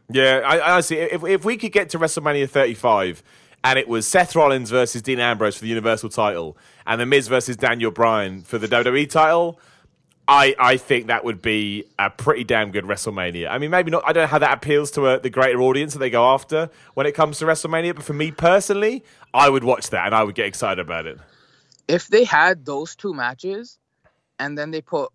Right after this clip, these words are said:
Speaker 2: Undertaker, Shawn Michaels, like, a career match,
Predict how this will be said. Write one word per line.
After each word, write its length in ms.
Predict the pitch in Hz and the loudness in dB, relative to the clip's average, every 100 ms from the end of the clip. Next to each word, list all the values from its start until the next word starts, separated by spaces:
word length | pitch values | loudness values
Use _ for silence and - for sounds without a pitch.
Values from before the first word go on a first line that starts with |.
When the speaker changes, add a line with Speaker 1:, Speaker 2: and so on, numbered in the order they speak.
| - | -10
Speaker 2:
Undertaker, 500 | 127 139 147 170 151 | -10 -8 -10 -10 -10
Shawn 300 | - 139 127 | -6 -4 -4
Michaels, 480 | 131 123 123 135 127 | -4 -8 -8 -10 -10
like, 120 | 123 | -12
a 40 | 123 | -12
career 400 | - 123 123 131 | -8 -6 -4 -2
match, 480 | 143 160 - - | 0 0 -4 -20